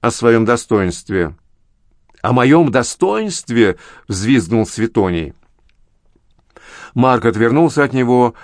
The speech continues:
оставив нервного сенатора с раскрытым от изумления ртом. "Я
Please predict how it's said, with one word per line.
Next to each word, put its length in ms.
оставив 520
нервного 420
сенатора 540
с 140
раскрытым 760
от 180
изумления 600
ртом. 580
"Я 560